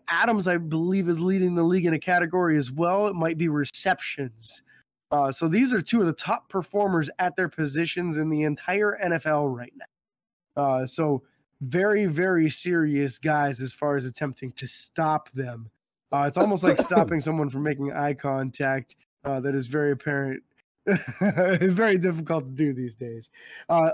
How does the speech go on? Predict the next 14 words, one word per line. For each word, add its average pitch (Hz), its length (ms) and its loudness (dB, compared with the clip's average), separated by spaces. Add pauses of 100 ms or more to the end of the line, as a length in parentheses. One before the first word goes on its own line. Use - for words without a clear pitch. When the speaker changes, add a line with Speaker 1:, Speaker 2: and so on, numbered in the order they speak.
(140)
Speaker 1:
offensive 233 580 2
line-wise, 208 800 4
we 180 100 2
told 269 320 2
you 262 140 2
we 233 100 4
were 202 180 6
gonna 185 260 2
talk 202 400 2
about 139 400 -4
this. 131 300 -10 (360)
Uh, 170 220 4
<laughs> 208 180 2
so, 196 600 2